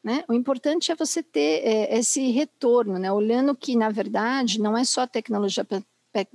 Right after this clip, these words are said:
pela tecnologia que vai trazer o resultado. Tem que fazer parte da cultura da sua organização.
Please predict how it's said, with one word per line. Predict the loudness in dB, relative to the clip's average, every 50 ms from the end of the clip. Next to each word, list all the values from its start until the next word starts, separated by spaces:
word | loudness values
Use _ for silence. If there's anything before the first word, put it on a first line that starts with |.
| -12 -8
pela | -4 -4 -4 -2 -4
tecnologia | -4 -6 -4 -4 -2 -2 -2 -4 -4 -6
que | -8 -6
vai | -8 -8
trazer | -6 -4 -4 -4 -2 -2 -4
o | -4
resultado. | -4 -6 -8 -10 -12 -10 -6 -4 -4 -4 -4 -8 -14 _ _ _ -20 -20 -20 -20 -20 _
Tem | -2 0 0
que | 0 0
fazer | -2 -2 -2 -2 -2
parte | -2 -2 -2 -2 0 -2 -2
da | -4 -4
cultura | -4 -4 -6 -6 -4 -2 -2 -2
da | -2 -2
sua | -4 -4 -6
organização. | -6 -4 -2 -2 -2 -2 -2 -4 -4 -4 -2 -2 -2 -2